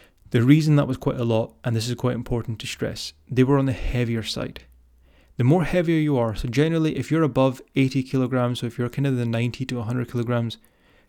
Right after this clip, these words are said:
your body has more weight to spare. It needs more energy to run. So that's why it's got a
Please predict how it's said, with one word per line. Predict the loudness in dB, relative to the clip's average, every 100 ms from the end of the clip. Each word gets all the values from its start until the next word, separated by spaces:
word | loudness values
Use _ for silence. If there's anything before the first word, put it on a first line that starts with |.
| -2
your | 0
body | 4 2 2
has | 0 0
more | 0 2 2
weight | 2 0 -4 -10
to | -8 -8
spare. | -6 -6 -6 -6 _ _ _ _ _ _
It | -4 0
needs | 4 4 2
more | 0 2 0
energy | 0 0 -2
to | -2 0
run. | 2 2 -2 _ _ _
So | -6 0
that's | 0 0 0
why | 0 0
it's | -4
got | -2
a | 0